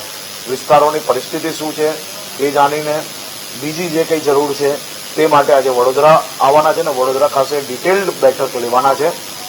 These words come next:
લોકોને, અ, વધુમાં વધુ તાત્કાલિક મદદ કઈ રીતે કરી શકાય, તે માટે એ પોતે આજે વડોદરા આવી રહ્યા છે. હમણાં એ સૌરાષ્ટ્ર છે, સૌરાષ્ટ્રમાં ખાસ કરીને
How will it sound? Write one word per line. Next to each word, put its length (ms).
લોકોને, 640
અ, 60
વધુમાં 360
વધુ 400
તાત્કાલિક 480
મદદ 200
કઈ 120
રીતે 180
કરી 180
શકાય, 320
તે 220
માટે 320
એ 60
પોતે 360
આજે 180
વડોદરા 400
આવી 180
રહ્યા 200
છે. 80
હમણાં 240
એ 60
સૌરાષ્ટ્ર 540
છે, 160
સૌરાષ્ટ્રમાં 1120
ખાસ 220
કરીને 520